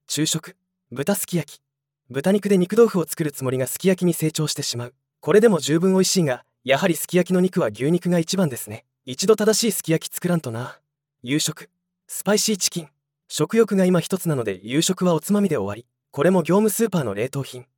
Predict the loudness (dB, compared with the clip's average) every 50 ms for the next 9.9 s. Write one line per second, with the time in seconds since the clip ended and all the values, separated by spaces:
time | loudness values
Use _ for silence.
0 | _ _ _ -6 -6 -2 2 2 2 2 2 -2 -4 -4 -4 -2 -2 -4 -4 -6
1 | -8 -8 -6 -2 0 0 0 2 0 -2 -4 -4 -2 -2 -2 -2 0 -2 0 0
2 | 0 0 -2 -4 -8 -10 -14 _ _ _ _ _ _ _ -10 0 2 2 2 2
3 | 2 0 2 2 2 2 2 2 0 -2 -2 -4 -4 -4 -4 -6 -8 -10 -12 -14
4 | -16 _ _ _ _ -6 -4 -4 -4 -4 -4 -2 0 0 0 2 0 0 0 0
5 | -2 -2 -2 0 0 0 0 0 0 -2 -2 0 0 -2 -2 -2 -4 -8 -12 -18
6 | _ _ _ _ _ _ _ _ _ _ _ -6 -2 2 4 4 4 4 4 2
7 | 2 0 0 0 -2 -2 0 0 0 -2 -2 -2 0 0 0 0 0 -2 -4 -4
8 | -4 -4 -6 -4 -4 -4 -4 -4 -8 -10 -12 -14 _ _ _ _ _ -8 -2 0
9 | 2 2 4 4 4 2 2 0 -2 -4 -4 -6 -6 -8 -10 -12 -14